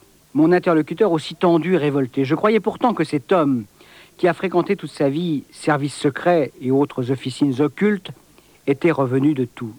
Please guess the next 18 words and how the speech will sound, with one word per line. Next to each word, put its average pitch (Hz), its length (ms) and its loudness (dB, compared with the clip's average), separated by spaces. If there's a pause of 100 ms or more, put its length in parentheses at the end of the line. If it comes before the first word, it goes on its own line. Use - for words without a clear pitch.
(100)
Eh 151 100 4
bien 139 240 0
non. 139 260 4 (720)
Sa 151 200 -2
capacité 180 600 -2
d'indignation 143 720 0
demeure. 143 720 0 (760)
Monsieur 135 300 0
X 131 300 -4 (280)
n'a 135 120 2
pas 131 140 -2
fini 127 240 0
de 127 80 0
me 123 140 0
surprendre. 120 760 -4 (1400)
Mille 180 160 2
neuf 185 140 2
cent 214 360 0